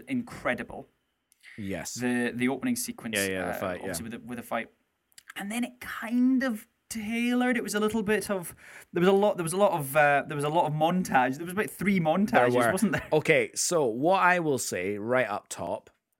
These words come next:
Speaker 2: this is my favorite episode so far.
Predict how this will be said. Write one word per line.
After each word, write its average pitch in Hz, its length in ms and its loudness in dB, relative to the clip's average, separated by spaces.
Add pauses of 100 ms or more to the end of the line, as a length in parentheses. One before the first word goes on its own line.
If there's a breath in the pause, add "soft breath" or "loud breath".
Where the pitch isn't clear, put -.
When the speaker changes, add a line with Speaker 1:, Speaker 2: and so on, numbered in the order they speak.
(180)
Speaker 2:
this 135 260 -2
is 147 100 -6
my 143 180 -2
favorite 117 440 -2
episode 104 460 -8
so 92 180 -6
far. - 340 -12